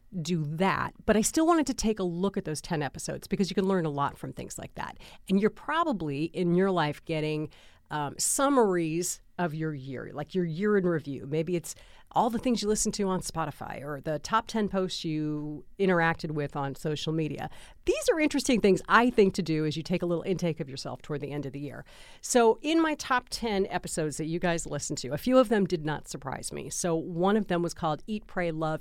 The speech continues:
and Get Creative with Elizabeth Gilbert. That was one of my highlights. Um, that was a fantastic conversation,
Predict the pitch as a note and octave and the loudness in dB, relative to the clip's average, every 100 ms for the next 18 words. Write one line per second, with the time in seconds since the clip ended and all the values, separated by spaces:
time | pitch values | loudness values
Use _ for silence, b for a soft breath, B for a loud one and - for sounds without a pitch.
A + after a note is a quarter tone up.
0 | - D3+ D#3 - - F3+ A3+ D3+ D#3+ D#3+ | -4 -6 -6 -8 -2 2 4 2 -2 -4
1 | D#3 C#3+ D#3 C3+ B2+ - - - E3+ G3+ | -4 -2 -2 -2 -6 -8 -12 -4 -2 -2
2 | D3+ F3 C#3 D#3+ F#3 G3 E3 C#3 D3 C#3+ | -2 -4 -4 0 4 4 2 -2 -6 -8
3 | F#3+ - - B B B - C#3+ D#3 F3+ | -6 -8 -10 B B B -6 -4 -2 -2
4 | - - - G3+ G3+ G#3 F#3+ F#3 - - | -2 -8 -2 2 4 2 0 -2 -2 -4
5 | F3 D#3 D3+ G#3 G#3 G3+ G3 | -4 -4 -2 0 2 2 0